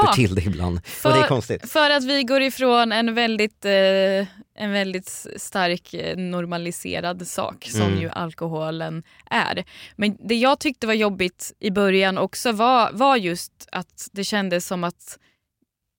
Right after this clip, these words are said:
Speaker 1: ja, men just det här med uppmärksamheten som man får kring att gå ifrån alkoholen.
Speaker 2: Mm.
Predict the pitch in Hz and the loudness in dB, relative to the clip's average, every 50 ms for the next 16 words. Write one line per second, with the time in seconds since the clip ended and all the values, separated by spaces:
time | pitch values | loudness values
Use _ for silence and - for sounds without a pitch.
0 | _ _ _ _ _ _ - - 254 277 233 233 214 - - 214 196 180 180 175 | _ _ _ _ _ _ -6 -4 -2 -2 0 -2 -4 -2 -2 0 0 0 -2 -2
1 | - - - - _ - 180 165 165 - - 170 170 165 160 165 165 - - 190 | -6 -8 -10 -10 _ -10 -8 -8 -8 -6 -6 -6 -4 -4 -4 -6 -8 -6 -6 -4
2 | 180 180 - 175 170 165 165 170 - - 254 226 180 160 156 - - - - 170 | -4 -4 -6 -8 -8 -8 -8 -10 -8 -6 -6 -4 -4 -4 -6 -6 -8 -8 -8 -6
3 | 160 160 165 156 160 - _ - - - _ _ _ _ - 196 180 170 - - | -6 -6 -6 -6 -8 -8 _ -18 -20 -20 _ _ _ _ -6 -2 -2 -2 -4 -6
4 | - - 202 208 190 175 170 175 175 180 - - - 180 160 - - 165 160 - | -10 -8 -8 -6 -4 -6 -6 -6 -8 -10 -10 -8 -10 -10 -10 -8 -8 -8 -6 -6
5 | - - 196 180 - 113 104 95 | -6 -8 -8 -8 -6 -6 -6 -4